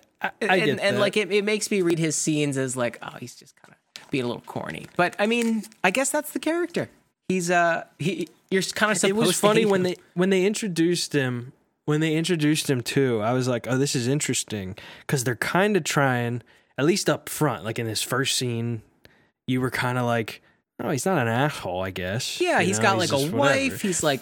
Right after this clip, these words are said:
Speaker 1: But then that's, right, and then that's kinda part of it, and I saw, like, you know, some things that were,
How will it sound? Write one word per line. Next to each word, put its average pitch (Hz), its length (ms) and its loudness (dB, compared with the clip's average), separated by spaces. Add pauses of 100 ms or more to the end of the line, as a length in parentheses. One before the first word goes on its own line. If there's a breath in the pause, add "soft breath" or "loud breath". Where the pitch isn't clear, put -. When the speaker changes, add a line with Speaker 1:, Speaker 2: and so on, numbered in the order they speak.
(160)
Speaker 1:
But 175 100 2
then 190 120 6
that's, 180 280 4 (840)
right, 151 420 2
and 151 120 4
then 165 60 4
that's 175 200 2
kinda 147 260 2
part 139 280 4
of 127 100 2
it, 127 40 0
and 123 120 0
I 123 60 2
saw, 117 260 0
like, 117 200 0
you 120 60 -4
know, 110 100 -2
some 110 200 -4
things 117 220 -2
that 110 100 -4
were, 104 180 -6